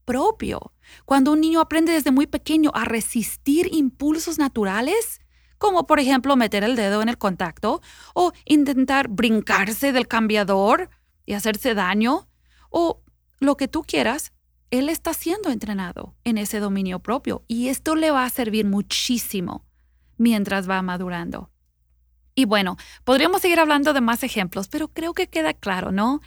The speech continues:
Si vamos a ser padres que inculcamos hábitos que llevan a la vida, hábitos de gracia, tenemos que estar dispuestos a llevar un hogar disciplinado, un hogar donde los hijos tienen que seguir pautas establecidas por mamá y papá.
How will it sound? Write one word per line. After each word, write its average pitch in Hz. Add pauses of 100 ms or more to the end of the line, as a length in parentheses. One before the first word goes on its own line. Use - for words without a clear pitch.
(340)
Si 254
vamos 269
a 381
ser 381
padres 196
que 233
inculcamos 220 (140)
hábitos - (320)
que 226
llevan 226
a 339
la 285
vida, 202
hábitos 269
de 226
gracia, 196 (460)
tenemos 233
que -
estar 320
dispuestos 294
a 226
llevar 208
un 254
hogar 247
disciplinado, 208 (320)
un 269
hogar 311
donde 294
los 262
hijos 262
tienen 277
que 269
seguir 226
pautas 254
establecidas 208
por 214
mamá 190
y 220
papá. 190